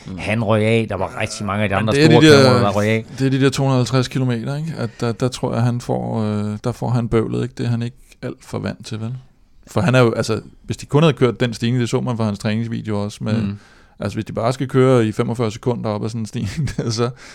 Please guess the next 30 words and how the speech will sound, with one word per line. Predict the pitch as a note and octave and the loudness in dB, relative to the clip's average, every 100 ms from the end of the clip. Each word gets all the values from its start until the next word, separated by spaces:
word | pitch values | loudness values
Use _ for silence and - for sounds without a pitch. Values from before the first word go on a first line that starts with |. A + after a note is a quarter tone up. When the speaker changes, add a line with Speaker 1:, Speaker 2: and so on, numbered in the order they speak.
| - - | -20 -8
Speaker 3:
så | G#2 | -2
er | A#2 | 0
der | - G#2 | 0 -2
jo | |
ikke | G#2+ C3+ | -2 -2
nogen, | G3 | -2
der | A2+ | -2
slår | - A2+ | -4 -4
ham. | F2+ G2+ - _ _ - | -6 -10 -18 _ _ -12
Det | B2 | -6
er | B2 | -6
der | |
ikke, | A#2 A#2+ | -6 -8
det | - | -12
er | |
der | B2+ A2+ | -8 -6
ingen | C3+ | -6
tvivl | - G3 | -8 -8
om. | G3+ - - - - - | -10 -18 -20 -20 -20 -18
Speaker 1:
Nej, | - G2 | -14 -10
men | F#2 | -8
jeg | F#2 | -8
synes, | G2+ - | -8 -4
øh, | G#2 F#2 F#2 F#2 - - | -2 -2 -6 -10 -16 -18
det, | D2+ - | -18 -10
det | G2 G#2 | -4 0
er | |
jo | G#2+ | 2
også, | A2 - - | 0 -2 -2
det, | A2+ | -2